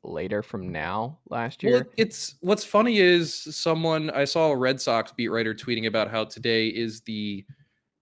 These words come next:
Speaker 2: thirty-sixth anniversary of Dave Henderson's, um, basically A L C S winning home run in eighty-six.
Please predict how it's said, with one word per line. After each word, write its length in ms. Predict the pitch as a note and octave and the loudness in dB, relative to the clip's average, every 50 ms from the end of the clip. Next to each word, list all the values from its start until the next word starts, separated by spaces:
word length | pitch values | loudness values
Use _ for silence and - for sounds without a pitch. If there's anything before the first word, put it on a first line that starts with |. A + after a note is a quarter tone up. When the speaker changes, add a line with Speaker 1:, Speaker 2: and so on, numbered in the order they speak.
| _ _ _ - - - - - - _ _ _ _ - | _ _ _ -20 -20 -20 -20 -20 -20 _ _ _ _ -2
Speaker 2:
thirty-sixth 720 | B2+ B2+ C#3 D3+ E3 D#3+ - - - D#3+ - - - - | 0 0 2 2 0 0 0 -2 -2 -2 -2 -4 -8 -6
anniversary 640 | - B2 B2 B2+ A#2 B2 A#2+ A#2+ - - D#3+ D3+ D3+ C3+ | -4 -4 -2 -2 -2 -2 -2 -2 -2 -4 -2 0 0 0
of 100 | A2+ G#2 | 0 0
Dave 220 | A#2+ A2+ A2+ G#2 | 0 0 0 0
Henderson's, 1000 | G#2+ A#2 A#2 A2+ A#2+ A#2+ A#2 - - A#2 A2+ A2 A2 A2 A2 A2 G#2+ - - - _ _ _ _ _ _ _ - - - - | -2 -4 -4 -4 -2 -4 -4 -4 -4 -4 -4 -4 -4 -6 -6 -8 -8 -10 -12 -12 _ _ _ _ _ _ _ -20 -20 -14 -8
um, 320 | G2+ G#2 G2+ G2+ G2+ G2+ | -4 -4 -2 -2 -2 -2
basically 500 | G2+ - A#2+ B2+ B2 - G#2+ B2 A#2 A2+ | 0 0 0 0 0 -2 -4 -2 -2 -2
A 120 | - G#2+ A2+ | 0 0 0
L 120 | A2+ A2+ | 0 0
C 200 | A2+ - - A#2+ | -2 -2 -2 -2
S 180 | A2 G#2+ - - | -2 -2 -2 -4
winning 240 | A#2 A2+ A2 G#2+ G#2 | -6 -6 -6 -6 -6
home 260 | G#2 A2+ A2+ G#2 G2+ | -6 -6 -6 -6 -4
run 240 | G2+ G2+ G#2+ A#2 A#2+ | -4 -4 -4 -4 -4
in 80 | G#2+ | -4
eighty-six. 680 | G#2 G#2 G#2 G#2 - - A2 A2+ - - - - - | -2 -2 -4 -4 -6 -4 -4 -4 -4 -4 -6 -12 -12